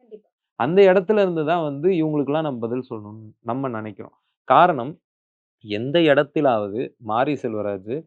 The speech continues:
ஒரு நடக்காத ஒரு விஷயத்தையோ, அல்லது ப ரஞ்சித் அவர்கள் நடக்காத ஒரு விஷயத்தையோ காட்சிப்படுத்துறாங்க.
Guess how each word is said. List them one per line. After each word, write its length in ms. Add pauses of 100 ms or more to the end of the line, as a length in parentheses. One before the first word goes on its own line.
(340)
ஒரு 200 (300)
நடக்காத 680
ஒரு 140
விஷயத்தையோ, 520 (160)
அல்லது 380
ப 200
ரஞ்சித் 320
அவர்கள் 260
நடக்காத 500
ஒரு 160
விஷயத்தையோ 460
காட்சிப்படுத்துறாங்க. 800